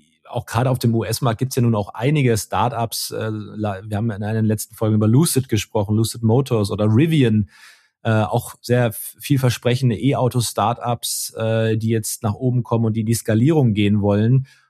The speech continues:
Und da wäre Afeela natürlich auch quasi nur eins von vielen Projekten gewesen. Äh,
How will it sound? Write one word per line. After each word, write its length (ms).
Und 220
da 580
wäre 540
Afeela 360
natürlich 440
auch 160
quasi 280
nur 160
eins 240
von 160
vielen 320
Projekten 420
gewesen. 640
Äh, 280